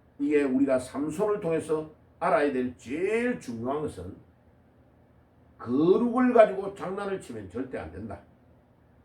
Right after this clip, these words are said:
그래가지고 이제 마지막에 삼손이 죽기 직전에 이제 블레셋 사람의 방백들이 이 삼손을 막 불러내어가지고 모든 사람들 다 모인 데서,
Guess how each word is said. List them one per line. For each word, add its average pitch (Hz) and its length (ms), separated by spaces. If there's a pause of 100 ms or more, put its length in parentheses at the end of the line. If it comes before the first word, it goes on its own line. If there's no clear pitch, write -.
(440)
그래가지고 160 400
이제 143 360
마지막에 131 680 (240)
삼손이 123 580
죽기 180 360
직전에 156 640 (800)
이제 143 320
블레셋 170 400
사람의 165 840 (240)
방백들이 156 720 (480)
이 196 200
삼손을 147 840
막 147 540
불러내어가지고 165 880 (120)
모든 240 920
사람들 190 540
다 151 180
모인 170 300
데서, - 420